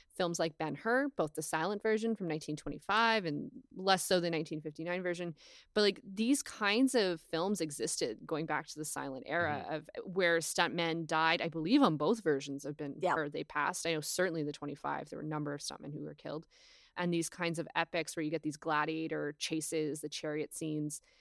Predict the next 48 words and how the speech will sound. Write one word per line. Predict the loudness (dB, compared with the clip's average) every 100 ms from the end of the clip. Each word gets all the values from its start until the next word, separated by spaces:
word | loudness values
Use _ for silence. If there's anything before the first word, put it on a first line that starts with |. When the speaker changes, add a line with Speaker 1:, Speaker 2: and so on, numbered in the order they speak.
| _ _
Speaker 1:
It's | 0 2
just | 2 2 4
a, | 4 4 4
it's | 0
a |
classic | 2 4 4 4 0
Hollywood | 2 2 2 0
mode | 0 0 -2 -4
that | 0 2 0
is | -4 0
then | 0 0
applied | -2 -2 -2 -2
to | -6
a |
dystopia | -6 -6 -4 -4 -2 -2 -2 -6
and | -8 -6
counterculture | -8 -8 -8 -8 -6
in | -6
the | -6
seventies, | 0 0 0 -4 -4
which | -2 2
makes | 2 0
sense | -6 -8 -10
to | -12
me. | -16 0
Speaker 3:
Well, | 4 6
this, | 6 6
Cam, | 4 6 6
you, | 4 4 6 6
uh, | 6
you | 4 2
bring | 4 4
up | 4 2 2
in | 2 2
the, | 0 0
uh, | 4 4
on | 4 2 2
film | 6 8 10
that | 6
you | 4 4
guys | 4 4
do | 4 4
of | 2
this | 4
film | 4 6
for | 4
Hollywood | 6 6 6 2
Suite, | 4 4